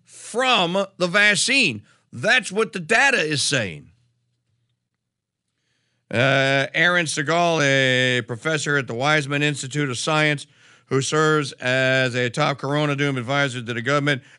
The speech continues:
echoed those sentiments last week. "The figures in recent days were good," he told Channel twelve News. "Of course, it's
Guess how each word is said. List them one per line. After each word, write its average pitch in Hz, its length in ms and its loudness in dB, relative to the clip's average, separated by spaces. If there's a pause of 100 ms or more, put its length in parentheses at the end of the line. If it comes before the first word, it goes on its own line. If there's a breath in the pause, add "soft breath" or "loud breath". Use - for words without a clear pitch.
(100)
echoed 233 380 -2
those 165 240 0
sentiments 135 400 -2
last 127 320 0
week. 143 220 -2
"The 254 80 -2
figures 381 440 0
in 294 120 0
recent 262 420 0
days 269 300 2
were 277 160 -6
good," 320 500 2
he 165 100 2
told 143 400 0 (960 soft breath)
Channel 151 280 2
twelve 139 360 0
News. 185 400 2
"Of 185 140 -10
course, 294 320 2
it's 277 160 -4